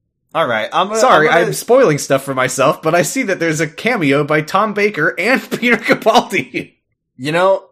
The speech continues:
Speaker 1: wait, they showed it. Wait, there was an early Capaldi before he even regenerated. That's so fucked up. I'm excited
Speaker 2: This is an
Speaker 1: for this one.
Speaker 2: acclaimed episode, hundred percent on Rotten Tomatoes with an average score of
Speaker 1: <laughs>
Speaker 2: nine point four.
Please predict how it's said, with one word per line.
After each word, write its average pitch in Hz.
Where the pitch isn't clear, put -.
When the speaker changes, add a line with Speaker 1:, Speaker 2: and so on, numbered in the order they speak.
Speaker 1:
wait, 147
they 165
showed 170
it. 208
Wait, 139
there 147
was 170
an -
early 139
Capaldi 127
before 120
he 123
even 123
regenerated. 117
That's 110
so 107
fucked 107
up. 104
I'm 139
excited 135
Speaker 2:
This 208
is -
an 123
Speaker 1:
for 113
this 92
one. -
Speaker 2:
acclaimed 160
episode, 107
hundred 156
percent 117
on 104
Rotten 98
Tomatoes 90
with 95
an 98
average 98
score 104
of -
Speaker 1:
<laughs> -
Speaker 2:
nine 98
point 92
four. 69